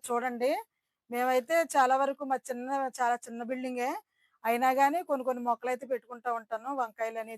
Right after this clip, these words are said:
చిక్కుళ్ళు, తర్వాత ఆకుకూరలు ఇవన్నీ కూడా వేసుకొని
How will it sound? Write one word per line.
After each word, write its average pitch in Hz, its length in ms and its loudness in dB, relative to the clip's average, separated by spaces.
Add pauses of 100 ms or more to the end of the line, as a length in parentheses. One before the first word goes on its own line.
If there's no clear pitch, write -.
చిక్కుళ్ళు, 220 380 -8 (580)
తర్వాత 226 180 6 (120)
ఆకుకూరలు 226 560 8 (520)
ఇవన్నీ 233 340 -2
కూడా 269 200 4
వేసుకొని 247 460 2